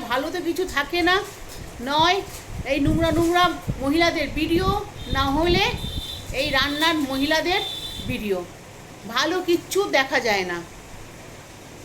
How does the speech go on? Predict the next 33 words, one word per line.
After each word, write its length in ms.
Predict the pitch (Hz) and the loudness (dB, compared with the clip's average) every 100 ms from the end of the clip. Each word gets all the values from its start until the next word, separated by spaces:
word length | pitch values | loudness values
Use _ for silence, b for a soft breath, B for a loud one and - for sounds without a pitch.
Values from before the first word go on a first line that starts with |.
| - - - - - - - - | -18 -18 -18 -18 -18 -18 -18 -6
কোনো 160 | 330 381 247 | -2 -2 0
ভালো 180 | 262 320 339 | 0 2 0
কিছু, 180 | 339 370 | 0 -2
আহ, 460 | 330 277 254 233 220 - - 220 | -4 -4 -2 -2 -4 -6 -10 -2
ভিডিও 240 | 311 339 381 381 | 2 4 4 4
নিয়ে 160 | 381 339 330 | 6 4 2
কোনো 160 | 320 349 | 0 2
কিছু, 200 | 349 - 370 359 - - - - - - 254 | 0 0 0 -2 -8 -14 -12 -12 -12 -10 -4
মানে 180 | 285 311 302 330 | 0 0 0 0
কোনো 140 | 349 | 2
কিছু 240 | 359 370 370 | 2 2 4
নিয়ে 120 | 370 370 320 | 2 2 2
কালচার 320 | 320 339 330 | 2 2 2
করে 260 | 320 254 226 | 4 4 4
না। 60 | 196 196 | 2 0
যত 140 | 285 | 0
নোংরা 300 | 339 311 311 | 0 2 2
নোংরা 240 | 320 320 320 285 | 0 0 0 0
ভিডিওগুলোকে 540 | 294 302 294 311 311 | -2 -4 -4 -4 -2
নিয়ে 200 | 277 277 247 | 0 0 0
কালচার 340 | 262 269 330 311 311 | -2 0 0 -2 -4
করছে, 340 | 320 320 - 330 269 | -6 -4 -4 -2 0
তাদের 240 | 247 247 254 | 0 0 -4
ভিউজ 240 | 262 330 339 330 | -4 -2 -2 0
দিচ্ছে, 300 | 320 - 311 311 | -2 -2 -4 -2
তাদের 240 | 262 254 269 262 | -2 0 2 2
আরও 140 | 311 311 | 2 0
মাথায় 300 | 294 294 320 320 | -4 0 0 0
তুলছে, 380 | 320 302 - 311 320 B B B - | -4 -6 -4 -4 -4 B B B -2
তাদের 240 | 269 294 269 | 0 0 0
নোংরামোগুলোকে 680 | 269 285 285 285 285 277 277 | 0 0 -2 -4 -4 -2 0
আরও 140 | 247 254 | -2 -2
সব 100 | 254 | -6